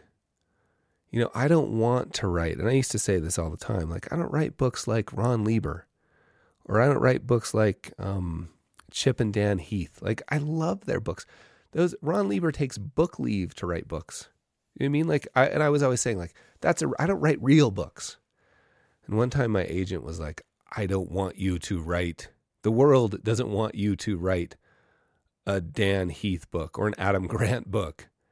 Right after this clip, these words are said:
The world, what the world wants from you is a Carl Richards book." Like, oh, yeah, right? So Bruce Lee,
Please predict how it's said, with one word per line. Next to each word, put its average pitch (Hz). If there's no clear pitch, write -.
The 98
world, 107
what 98
the 107
world 101
wants 101
from 92
you 87
is 85
a 87
Carl 87
Richards 85
book." -
Like, -
oh, -
yeah, 98
right? 98
So -
Bruce 104
Lee, 95